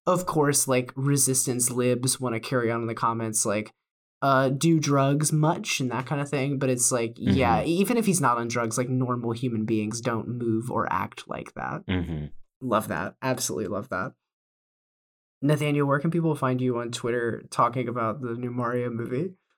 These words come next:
Speaker 2: People can find me on twitter dot com at Nathan Based.
Speaker 1: I'm on twitter dot com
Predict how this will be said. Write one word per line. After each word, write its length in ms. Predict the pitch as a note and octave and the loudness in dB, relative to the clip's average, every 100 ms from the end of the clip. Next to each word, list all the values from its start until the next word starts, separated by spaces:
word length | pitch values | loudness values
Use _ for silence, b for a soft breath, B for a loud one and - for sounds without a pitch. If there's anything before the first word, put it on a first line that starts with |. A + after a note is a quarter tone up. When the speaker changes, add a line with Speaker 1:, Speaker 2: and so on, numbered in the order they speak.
| _ _ _ _ _ _ _ - | _ _ _ _ _ _ _ 0
Speaker 2:
People 340 | A2 A2 C3 | 2 4 2
can 280 | B2 B2 A#2+ | 2 -2 0
find 360 | F#2+ F#2 F2 F2 | 0 0 0 0
me 400 | F2 E2 E2 - _ _ _ _ F2 | 2 0 -2 -8 _ _ _ _ 0
on 580 | E2+ E2 D#2+ D#2 D#2+ - | 0 2 0 0 -4 -8
twitter 300 | - - F2+ F2 | -2 2 2 4
dot 260 | D#2+ - | 2 2
com 420 | - D#2+ D#2 D#2 - - | 0 0 0 -2 -6 -2
at 320 | E2 D#2+ - | 0 0 -2
Nathan 540 | - D#2+ E2 - E2 C#2+ | -4 0 0 0 -4 0
Based. 540 | D#2 G2+ - - - _ - | 2 2 0 -6 -10 _ 0
Speaker 1:
I'm 180 | F3 E3 | 4 4
on 160 | F#3 | 4
twitter 280 | F#3 F3 D#3+ | 2 2 2
dot 200 | D#3 D3+ | 2 0
com 420 | D#3 C#3+ C#3+ D3 | -2 0 0 -2